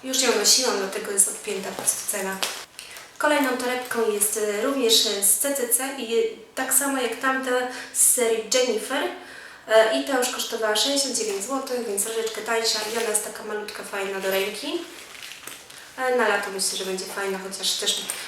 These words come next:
e, jest, wydaje się, że jest pakowna. Tu ma kieszonki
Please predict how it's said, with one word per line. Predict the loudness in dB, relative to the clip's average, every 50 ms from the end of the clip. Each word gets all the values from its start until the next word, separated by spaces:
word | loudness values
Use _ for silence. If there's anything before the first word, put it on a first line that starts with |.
| -6 -4
e, | -2 0
jest, | 0 0 0 0 0 2 2 2 2 2 0
wydaje | -2 -2 0 0 0 0 0 0
się, | 2 2 2
że | 0 0
jest | 0 -2 -2 -4
pakowna. | -6 -8 -6 -4 -4 -4 -4 -4 -6 -8 -8 -4 -2 -2 -2 -4 -6 -12 -14 -16 -16 -14 -6 -6 -4 -4 -4 -6 -6 -4 -4 -2 0
Tu | 2
ma | 4 4 4
kieszonki | 4 4 6 6 6 6 6 4 2 0 0 0 2 2 2 2 2 0